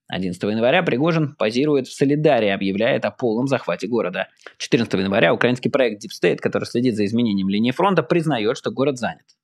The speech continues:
За четыре дня Ч В К Вагнера теряет шестьсот двадцать шесть человек. С начала битвы восемь тысяч триста двадцать три. Восемнадцатое февраля двадцать третьего года. Бахмут окружен с трех сторон. В этот день Ч В К Вагнера теряет сто пятьдесят девять человек.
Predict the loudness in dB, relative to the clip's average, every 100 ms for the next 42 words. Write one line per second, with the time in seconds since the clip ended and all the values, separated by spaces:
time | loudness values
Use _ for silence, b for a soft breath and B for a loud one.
0 | B B B -2 0 0 0 0 0 -2
1 | -2 0 0 0 -2 -2 -2 -2 -2 -2
2 | 0 0 -2 -4 -4 -4 0 0 0 -6
3 | _ _ _ -4 -2 -2 -2 -2 -2 -2
4 | -2 -4 -6 -6 -6 -6 -10 -10 -8 -8
5 | -8 -12 -16 -18 _ _ _ _ B B
6 | B -6 -2 2 2 2 0 2 2 4
7 | 2 2 0 -2 -2 0 0 0 -2 -2
8 | -2 -2 -2 -2 0 -2 -2 -4 -4 -2
9 | -2 -2 -8 -8 -4 -2 -2 -2 -2 -2
10 | -2 0 0 0 -2 -2 -4 -4 -2 2
11 | 2 2 0 0 0 -2 0 2 2 0